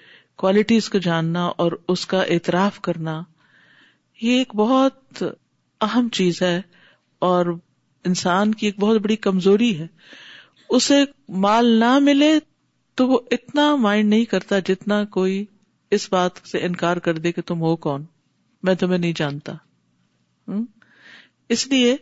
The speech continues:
بعض اوقات جب لوگ آ کے آپ کو کہتے ہیں نا کہ آپ کو میرا نام آتا ہے یا یہ کہ کیا آپ پہچان گئے مجھے، تو آپ یہ نہ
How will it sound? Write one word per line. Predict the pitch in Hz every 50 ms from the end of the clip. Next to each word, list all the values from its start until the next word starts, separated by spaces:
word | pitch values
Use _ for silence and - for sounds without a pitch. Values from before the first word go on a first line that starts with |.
| _ _ _ _ _ _ -
بعض | 180 185 202 208 208
اوقات | 240 226 - 247 233 - _ _ -
جب | 190 185 185
لوگ | 190 214 240 226 233
آ | 220 220
کے | 214 214 - 214
آپ | 208 196 190 -
کو | - 190
کہتے | - 202 196 - 226
ہیں | 233
نا | 233
کہ | - 214
آپ | 202 190 190 185 _
کو | - 214 202 190 190 _ _ _ _ -
میرا | 185 190 190 185
نام | 185 185 196 190
آتا | 185 170 170 - 196 190
ہے | 185 196 190
یا | 175 170 175 190 196
یہ | 196 190 190 190 196
کہ | 190 - 196 190 185 - _ - - - - - _ _
کیا | - - 208 202 196 -
آپ | 160 180 196 190 190 _ _ _ -
پہچان | - 185 175 - - 180 190 208 220 226
گئے | 254 247
مجھے، | 226 220 208 208 226 247 - - - - - -
تو | - - 254
آپ | 254 254 269 269 262
یہ | 254 269 294
نہ | 294